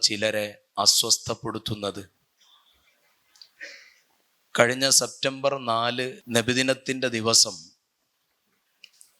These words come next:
ഉത്തർപ്രദേശിലെ കാൺപൂരിൽ നബിദിന റാലിയോടനുബന്ധമായി I love മുഹമ്മദ് എന്നുയർത്തിപ്പിടിച്ച പ്ലക്കാർഡ് സ്ഥാപിക്കപ്പെട്ടതിൻ്റെ വഴിയായി ധാരാളം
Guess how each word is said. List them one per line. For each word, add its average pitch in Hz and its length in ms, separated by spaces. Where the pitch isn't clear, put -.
ഉത്തർപ്രദേശിലെ 127 840
കാൺപൂരിൽ 120 720
നബിദിന 131 380
റാലിയോടനുബന്ധമായി 123 1400
I - 20
love 120 160
മുഹമ്മദ് 117 520
എന്നുയർത്തിപ്പിടിച്ച 113 920
പ്ലക്കാർഡ് 120 640
സ്ഥാപിക്കപ്പെട്ടതിൻ്റെ 110 1300
വഴിയായി 98 560
ധാരാളം 135 520